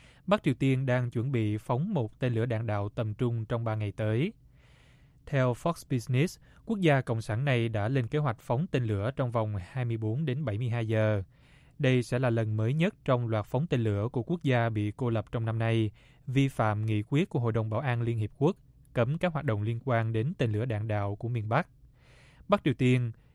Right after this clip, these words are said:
hiện chịu sự trừng phạt của Liên Hiệp Quốc và các quốc gia khác về chương trình hạt nhân và tên lửa, đã tiến hành lặp lại các vụ thử tên lửa trong năm nay, lần gần đây nhất là vào ngày hai mươi tháng mười.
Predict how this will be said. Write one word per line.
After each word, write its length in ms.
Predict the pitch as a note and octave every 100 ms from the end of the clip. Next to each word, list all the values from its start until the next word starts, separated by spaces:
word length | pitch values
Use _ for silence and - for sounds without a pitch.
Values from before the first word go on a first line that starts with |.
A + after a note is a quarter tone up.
| -
hiện 320 | C3+ A#2+ A#2+
chịu 300 | B2+ A#2 A2
sự 180 | - A#2+
trừng 200 | C3+ A2+
phạt 240 | A#2+ A2 -
của 100 | B2+
Liên 140 | C3
Hiệp 120 | A2+ -
Quốc 180 | D#3 -
và 320 | B2+ A#2 A2
các 220 | G#2+ D3
quốc 80 | F3 D#3+
gia 220 | B2+ A2+
khác 340 | - C3+ F#3+
về 140 | B2+ A2
chương 160 | A#2+
trình 140 | A#2 G#2+
hạt 180 | A2+
nhân 260 | D3+ A#2 A2+
và 80 | G#2+
tên 200 | A#2 A2+
lửa, 360 | G#2+ G2+ B2+ G#3 - - _
đã 220 | A#2+ G#2
tiến 200 | A2 C#3
hành 320 | F3+ D#3 A2+ A2
lặp 160 | A2
lại 280 | A#2 G#2 G#2
các 120 | E3
vụ 220 | C#3+ A2
thử 280 | G#2+ G#2+ G2+ -
tên 180 | C3
lửa 240 | G#2+ G2+ A#2
trong 140 | C3+ A#2
năm 140 | A2+
nay, 320 | A2+ A#2 A2 - - - -
lần 220 | C3+ B2
gần 180 | B2 A#2
đây 120 | B2
nhất 280 | B2+ F3+ -
là 200 | B2+ A#2
vào 140 | A2+
ngày 240 | A2 A2 G2
hai 160 | A#2
mươi 160 | A#2 A2+
tháng 200 | A2 D#3+
mười. 340 | B2+ A2 G2+